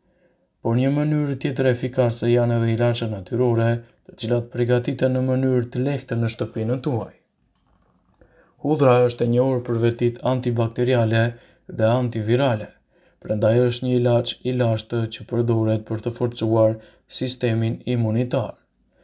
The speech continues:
Mënyra më e mirë për të konsumuar hudhër është duke e ngrënë të papërpunuar dhe të freskët. Grini një kokër hudhër dhe e lini të qëndrojë për dhjetë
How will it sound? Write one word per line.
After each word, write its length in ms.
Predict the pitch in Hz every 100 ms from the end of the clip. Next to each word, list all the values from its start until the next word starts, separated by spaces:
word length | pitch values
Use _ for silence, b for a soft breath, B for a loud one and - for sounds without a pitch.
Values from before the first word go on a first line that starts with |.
| b b
Mënyra 420 | - 113 135 147 147
më 140 | 147
e 120 | 147
mirë 260 | 143 135 120
për 160 | 123 120
të 80 |
konsumuar 600 | 120 123 117 127 123 120
hudhër 460 | 127 127 117 117 117
është 220 | 113 -
duke 260 | 113 113 120
e 60 | 113
ngrënë 400 | 117 117 117 113 117 B B
të 120 | - -
papërpunuar 920 | - 107 113 110 127 135 123 113 113
dhe 140 | 107 107
të 160 | 117
freskët. 480 | 117 147 131 - - - _ b b b
Grini 420 | 107 110 147 147 120
një 200 | 117 117
kokër 360 | - 117 127
hudhër 440 | 120 131 113 110 107
dhe 100 | 110
e 120 | 113
lini 240 | 117 117 110
të 180 | 117
qëndrojë 480 | 113 120 120 113 113
për 160 | 110 120
dhjetë 460 | 117 113 113 -